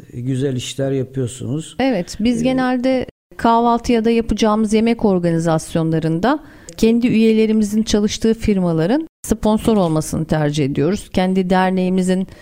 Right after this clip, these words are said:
Speaker 2: toplamış olduğumuz bu küçük bedellerle oluşturduğumuz paraları biz eğer dernekle ilgili bir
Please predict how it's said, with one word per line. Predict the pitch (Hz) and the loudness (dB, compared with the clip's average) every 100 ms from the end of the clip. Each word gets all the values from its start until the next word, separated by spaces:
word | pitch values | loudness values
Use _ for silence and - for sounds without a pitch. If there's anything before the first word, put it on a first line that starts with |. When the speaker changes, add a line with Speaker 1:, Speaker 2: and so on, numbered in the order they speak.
| - | -4
Speaker 2:
toplamış | 196 190 - 190 - | -2 -2 -2 -4 0
olduğumuz | 185 175 175 175 175 - - | 0 0 -2 -2 -4 -6 -4
bu | 180 175 | -4 -4
küçük | - 185 - 180 | -6 -8 -4 -4
bedellerle | 170 170 170 165 165 | -2 -2 -2 -2 -2
oluşturduğumuz | 160 170 - 160 160 160 160 - | -4 -4 -2 -2 -2 -2 -4 -4
paraları | 185 175 151 147 175 | -2 0 0 -2 0
biz | 202 220 - - - - - - | -2 -2 -8 -18 -20 -20 -20 0
eğer | 185 196 202 190 180 | 2 4 2 2 0
dernekle | 185 196 196 190 175 | 2 0 0 0 0
ilgili | 175 175 170 | 0 0 0
bir | 165 156 | 0 -2